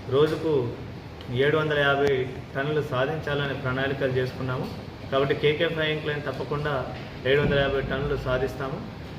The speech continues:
ఆ, మిగతా అండర్‌గ్రౌండ్ మైన్స్‌లో కూడా ఉత్పత్తి పెంచుకొని రాబోయే కాలంలో రోజుకు సుమారు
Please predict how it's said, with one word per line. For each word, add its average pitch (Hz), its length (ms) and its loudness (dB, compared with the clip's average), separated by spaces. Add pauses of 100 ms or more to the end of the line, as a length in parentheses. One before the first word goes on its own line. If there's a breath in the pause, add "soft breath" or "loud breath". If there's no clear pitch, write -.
ఆ, 131 40 -2
మిగతా 151 300 2
అండర్‌గ్రౌండ్ 151 400 2
మైన్స్‌లో 143 320 -2
కూడా 143 140 2
ఉత్పత్తి 135 680 0 (520)
పెంచుకొని 143 640 2 (400)
రాబోయే 151 320 4
కాలంలో 147 600 2 (280)
రోజుకు 143 420 0
సుమారు 135 500 -2